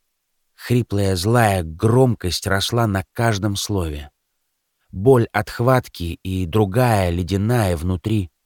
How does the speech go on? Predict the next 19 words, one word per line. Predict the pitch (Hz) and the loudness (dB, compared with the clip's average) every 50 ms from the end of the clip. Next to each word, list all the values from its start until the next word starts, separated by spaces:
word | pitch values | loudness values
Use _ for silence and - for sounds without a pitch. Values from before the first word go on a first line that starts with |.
| _ _ _ | _ _ _
тоже. | - 117 101 87 73 76 73 67 - _ _ _ _ _ _ _ _ _ _ _ _ _ _ _ _ _ _ _ | -2 0 0 0 -2 -4 -8 -10 -12 _ _ _ _ _ _ _ _ _ _ _ _ _ _ _ _ _ _ _
Ясно, | - - 110 127 127 101 - - 82 78 71 69 - _ _ _ _ _ _ _ _ _ | -4 0 2 4 4 4 2 -2 -4 -6 -6 -6 -10 _ _ _ _ _ _ _ _ _
с | - - | -10 -8
чем | - - - 104 82 71 | -4 -4 -2 -2 -2 -4
спутал. | 71 - - - 87 - - 78 73 73 - _ _ _ _ _ _ _ _ _ _ _ _ _ _ _ _ _ _ _ _ _ _ | -6 -8 -6 -6 -8 -6 -6 -8 -8 -10 -14 _ _ _ _ _ _ _ _ _ _ _ _ _ _ _ _ _ _ _ _ _ _
Почти | - 98 95 - - - - 113 | -6 -4 -4 -4 -4 -2 -2 0
ясно, | 104 90 98 95 95 - - 101 98 95 95 95 _ _ _ | 0 2 0 0 0 -2 -4 -4 -4 -4 -4 -6 _ _ _
с | - - - - | -14 -12 -12 -10
кем. | - - 117 95 82 73 73 69 - _ _ _ _ _ _ _ _ _ _ _ _ _ _ _ _ _ _ _ _ _ _ _ _ _ _ _ _ _ _ _ _ _ _ _ _ | -4 -4 -2 -2 -2 -4 -8 -10 -14 _ _ _ _ _ _ _ _ _ _ _ _ _ _ _ _ _ _ _ _ _ _ _ _ _ _ _ _ _ _ _ _ _ _ _ _
А | - 98 95 92 92 - - | -4 -2 -2 -2 -2 -4 -2
потом | 101 101 98 - 131 120 110 | -4 -4 -2 0 0 0 2
Лёшка | 107 113 117 107 - - 95 | 2 2 2 0 0 -2 -4
оторвал | 92 - - 101 104 104 113 110 104 | -4 -2 -2 -2 0 0 2 2 0
окончательно | 101 98 - 98 98 92 - - 117 107 - 92 87 87 85 | 0 -2 -2 -4 -4 -2 0 -2 -2 -2 -2 -4 -4 -4 -4
башку | 73 73 80 95 92 - - 107 | -4 -2 -2 -2 -2 -2 -2 -2
от | 95 87 - | -2 -2 -2
стола, | - - 95 92 101 117 117 104 - _ _ _ _ _ _ _ _ _ _ _ _ _ | -4 -2 -2 0 0 0 -2 -2 -6 _ _ _ _ _ _ _ _ _ _ _ _ _
осоловело | - 107 107 - - 113 117 117 127 135 123 113 104 | -4 -2 0 2 2 4 4 4 6 4 4 4 4
моргнул | 101 101 107 110 110 90 120 131 131 120 101 | 2 4 2 2 2 0 0 0 2 2 0